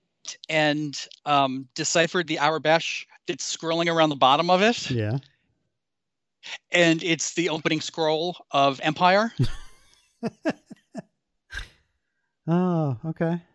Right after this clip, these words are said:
Speaker 1: Yeah. Nerds.
Speaker 2: I wonder if that's a, if that was a thing that Filoni and Favreau put in there, or they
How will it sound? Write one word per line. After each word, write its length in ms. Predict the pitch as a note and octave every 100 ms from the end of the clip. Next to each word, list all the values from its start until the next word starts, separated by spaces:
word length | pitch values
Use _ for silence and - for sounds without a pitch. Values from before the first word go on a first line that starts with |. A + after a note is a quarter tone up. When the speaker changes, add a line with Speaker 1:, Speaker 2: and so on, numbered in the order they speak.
| _ _ _ _ _ _
Speaker 1:
Yeah. 260 | B2 A2 A2+ - _ _ _ _ _ _ -
Nerds. 400 | A#2+ A#2 A#2 - - _ - - - _ _ _ _ _ _ _ _ _ _ _ _ _ _ _ _ -
Speaker 2:
I 80 | D#3
wonder 240 | F#3+ G3+
if 100 | F#3
that's 320 | F3+ E3+ -
a, 320 | D#3 C#3 B2 - _ _ _ _ _ _ _ _ _ _ _ _ _ _
if 160 | E3 C#3+
that 200 | E3 E3
was 240 | D#3+ C#3+ -
a 220 | C#3+ C#3+
thing 380 | C3 D#3+ D3+ D3+
that 160 | D3
Filoni 520 | B2+ - C#3 C#3+ D3 C#3
and 100 | C3
Favreau 460 | D3 D3 C#3 C#3+
put 180 | - C#3+
in 140 | D3
there, 400 | C#3+ C#3 C#3+ C#3+ -
or 200 | C3 B2+
they 380 | A#2+ B2+ B2+